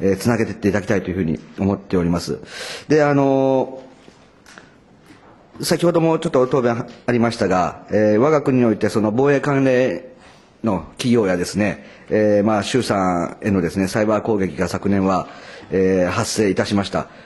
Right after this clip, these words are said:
え、これは先ほど大臣ご答弁いただいた通り、国家のもう本当に根幹を揺るがしかねない、えー、問題になってくると思っておりますし、また、あの、今、あの、話-、いろい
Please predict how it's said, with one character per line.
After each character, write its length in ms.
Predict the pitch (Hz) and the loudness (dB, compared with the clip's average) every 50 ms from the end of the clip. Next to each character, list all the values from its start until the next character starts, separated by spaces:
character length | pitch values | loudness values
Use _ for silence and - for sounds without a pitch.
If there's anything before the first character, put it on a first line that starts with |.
| - - | -8 -6
え、 80 | - 117 | -2 0
こ 100 | 143 143 | 2 2
れ 60 | 143 | 4
は 400 | 139 135 131 127 120 - 87 117 | 4 4 2 2 2 2 0 0
先 200 | - 135 113 120 | 0 0 0 2
ほ 60 | 120 | 2
ど 100 | 120 120 | 2 2
大 140 | 120 120 117 | 2 0 0
臣 200 | 110 107 101 104 | 0 0 0 0
ご 80 | 107 | 0
答 100 | 107 120 | 0 0
弁 120 | 104 104 98 | 0 0 0
い 40 | 92 | 0
た 120 | 107 101 | 0 0
だ 60 | 101 | 0
い 20 | 98 | 0
た 60 | - | 2
通 80 | 104 | 0
り、 60 | 101 101 | 0 0
国 180 | - 160 160 - | 0 -2 -2 -2
家 160 | - 135 117 | -2 -2 0
の 300 | 110 104 101 98 85 76 | 0 0 0 -2 -2 -2
も 120 | 107 113 | -2 -2
う 40 | 104 | -2
本 160 | 107 135 135 | -2 -2 -2
当 80 | - 156 | 0 0
に 80 | 143 | 0
根 160 | 139 - 151 147 | 0 0 -2 -2
幹 160 | 143 147 147 | 0 0 0
を 140 | 147 139 131 | 2 2 2
揺 60 | 135 | 2
る 100 | 135 131 | 2 2
が 100 | 143 151 | 2 0
し 80 | 147 | -2
か 120 | - - 147 | -2 -2 0
ね 60 | 160 | 0
な 160 | 170 139 95 | 0 0 -2
い、 160 | 78 - - - - - - - - - - - - | -2 -6 -8 -14 -20 -20 -20 -20 -20 -20 -20 -12 -4
え 380 | - 104 107 104 101 101 98 98 | -2 0 2 4 4 4 2 2
ー、 40 | 98 | 2
問 160 | 107 117 113 | 2 2 2
題 100 | 104 113 | 2 2
に 60 | 107 107 | 2 2
な 60 | 113 | 0
っ 60 | 110 | 0
て 80 | - 104 | -2 -2
く 100 | 101 101 | 0 0
る 100 | 95 95 | 0 0
と 80 | 104 | 0
思 140 | 98 107 120 | 0 0 -2
っ 20 | 120 | -4
て 120 | - - 113 | -2 -2 0
お 40 | |
り 60 | 98 98 | 0 0
ま 100 | 95 95 | 0 -2
す 60 | - | -4
し、 260 | - 95 92 85 76 - - - - - - - | -4 -2 -2 -2 -4 -6 -12 -20 -20 -20 -16 -6
ま 140 | - 113 117 | -4 -4 -2
た、 180 | 117 131 123 123 | 0 0 0 2
あ 60 | 127 | 2
の、 180 | 127 123 123 | 2 2 2
今、 680 | 131 143 143 135 123 117 113 110 107 98 - - 71 95 | 2 2 2 2 2 2 2 2 0 0 -2 -4 -4 -4
あ 60 | 113 | -2
の、 260 | 113 110 107 107 104 | -2 -2 -2 -2 -2
話-、 300 | 104 107 117 113 113 120 - - - - | -2 -2 -2 -2 -2 -2 -4 -8 -12 -8
い 60 | - | -4
ろ 20 | |
い 40 | 90 | 0